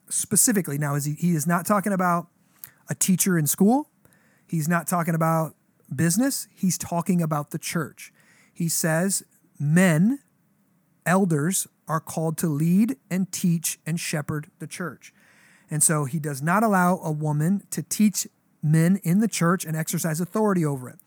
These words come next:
Now, why? Is that because he w-, grew up in a patriarchal society and that's just the way it was in the first century? And so he's taking these principles from kind of archaic cultural principles? No.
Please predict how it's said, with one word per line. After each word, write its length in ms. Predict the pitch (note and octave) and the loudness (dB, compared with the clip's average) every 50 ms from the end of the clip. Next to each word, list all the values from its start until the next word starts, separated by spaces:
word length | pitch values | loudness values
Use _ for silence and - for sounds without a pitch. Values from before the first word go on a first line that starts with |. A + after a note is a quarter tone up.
| _ - - - - - _ _ - | _ -20 -20 -20 -20 -20 _ _ -2
Now, 360 | F#3+ F3+ F3 E3+ E3 D#3 - _ _ | 2 2 2 2 0 -4 -10 _ _
why? 500 | - D3+ D3 F3 F#3 F3 D3 B2 A#2+ - - - | -12 -6 -2 0 0 0 0 -2 -6 -10 -6 -4
Is 180 | E3 D#3 - | -2 -2 0
that 200 | F3+ E3+ E3+ D#3+ | 0 0 0 0
because 480 | E3+ E3 - - F3+ E3 D#3+ D3+ - - - | -2 -4 -2 -2 -2 0 0 -2 -4 -6 -4
he 140 | - G3 | -2 0
w-, 160 | F3+ D#3+ F#3 E3 | 0 0 0 -2
grew 180 | D#3 E3 E3 | 0 2 2
up 100 | E3 - | 2 2
in 60 | E3+ | 0
a 40 | D#3 | -2
patriarchal 600 | - - E3 D3+ - D#3+ D#3 D3+ D#3 D3+ - D3+ | -2 -4 -6 -4 -4 -2 -2 0 -2 -2 -4 -6
society 560 | - - D3+ - - F3 G3 A3 B3+ D4 D4 - _ - - - - - - _ - | -6 -6 -4 -2 0 0 2 2 2 0 -2 -4 _ -18 -20 -20 -20 -20 -20 _ -10
and 120 | C#3 C#3 | -6 -4
that's 260 | D3+ D#3 D#3 - - - | -2 -2 0 -2 -2 -2
just 140 | D#3+ - | 0 0
the 60 | - D#3+ | 0 0
way 120 | D#3 D3+ | 0 -2
it 80 | D3 C#3 | -2 -2
was 220 | D3+ E3+ E3+ - | -2 -2 -2 0
in 40 | G3+ | -2
the 60 | F#3 | -2
first 240 | - - G3+ G3 - | -2 -2 -2 0 0
century? 380 | A3 G#3+ G#3 - B3+ C#4 D4 - _ _ _ - _ - - _ - | 0 0 0 0 -2 -4 -4 -6 _ _ _ -20 _ -20 -20 _ -4
And 100 | D3 - | 0 0
so 140 | - D3+ | 0 0
he's 320 | B2 - G3 F#3+ F#3 E3 - | 0 0 2 2 2 2 0
taking 360 | - F#3 F#3 F3 - F#3 F3 | -2 -2 -2 0 0 0 2
these 180 | F3 F3 E3 - | 2 2 0 -2
principles 540 | - - F3 E3+ - E3+ F#3+ F#3+ E3+ - | -2 -2 0 0 0 0 0 -2 -2 -2
from 520 | - - - - F3+ E3 E3 E3+ F3 F3 - _ - _ - | -4 -4 -2 0 0 2 2 2 2 0 -2 _ -14 _ -6
kind 140 | - G3 F3 | -2 0 0
of 80 | C#3 - - | 0 0 0
archaic 540 | D#3 D#3 D#3 - - - F#3+ F3 F3+ - - | 0 0 0 -2 -4 -4 -2 -2 -4 -4 -6
cultural 360 | - E3+ D#3 - - E3+ D#3+ | -6 -6 -4 -2 -2 -2 -2
principles? 600 | - - E3+ E3+ - F#3+ F#3 C4 C#4+ B3+ - - _ _ _ _ _ - | -2 -2 -2 -2 -2 -2 -4 -6 -4 -4 -6 -8 _ _ _ _ _ -12
No. 380 | C#3 D3+ E3+ E3 C3 A2 A2 | -8 -6 -6 -6 -6 -10 -14